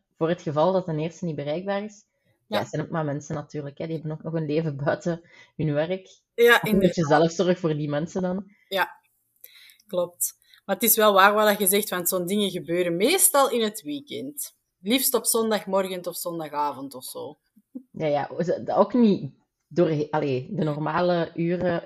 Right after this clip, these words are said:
Speaker 1: in het
Speaker 2: Nee.
Speaker 1: weekend. Liefst ook nog eens 's avonds, inderdaad.
Speaker 2: Ja, klopt. Eh, dat is ook wel een beetje het nadeel aan paarden. Je bent daar ook niet vierentwintig op vierentwintig bij. Dus soms, ja, staat dat paard daar al even,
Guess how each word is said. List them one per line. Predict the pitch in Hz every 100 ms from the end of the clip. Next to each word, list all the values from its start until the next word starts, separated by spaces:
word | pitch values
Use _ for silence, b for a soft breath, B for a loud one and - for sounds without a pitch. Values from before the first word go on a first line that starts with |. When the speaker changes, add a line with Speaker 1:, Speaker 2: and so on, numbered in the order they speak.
| 151
Speaker 1:
in | - 160
het | 202
Speaker 2:
Nee. |
Speaker 1:
weekend. | 160 156 160 - b b b b _
Liefst | 170 220 226 269
ook | 185
nog | 165
eens | 151 -
's |
avonds, | 135 135 135
inderdaad. | 135 135 135 131 131 135 - _ _ _
Speaker 2:
Ja, | 190 175 - _ _
klopt. | 170 160 B B B B
Eh, | - 220 311 - B B _
dat | 202
is | 208
ook | 240
wel | 247
een | 220
beetje | 220 233 220
het | 202
nadeel | 180 196 220 214 208
aan | 180 165
paarden. | 180 214 226 233 202
Je | 175
bent | 185
daar | 180 165
ook | 202 196
niet | 220 165
vierentwintig | 185 202 185 196 196 190
op | 175
vierentwintig | 202 190 170 180 165 170 151
bij. | 165 185 214 196
Dus | 190 185 -
soms, | - 190 226 233
ja, | - 185 196 170 -
staat | - - 196
dat | 220
paard | 220 214 208
daar | 202
al | 180 170
even, | 214 - 254